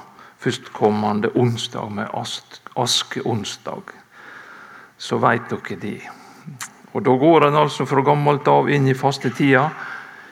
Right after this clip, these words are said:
inn i ei tid da vi skulle leve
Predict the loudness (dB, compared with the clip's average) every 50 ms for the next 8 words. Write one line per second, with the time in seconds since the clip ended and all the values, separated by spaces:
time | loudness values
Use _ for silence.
0 | -18 -8 -4 -2 0 2 2 2 2 0 0 -2 -2 0 0 2 0 2 2 2
1 | 2 2 0 -2 -2 -4 -6 -6 -4 -2 0 2 2 2 2 0 -2 -4 -8 -12
2 | -16 -16 -14 -12 -6 -2 0 2 2 2 2 0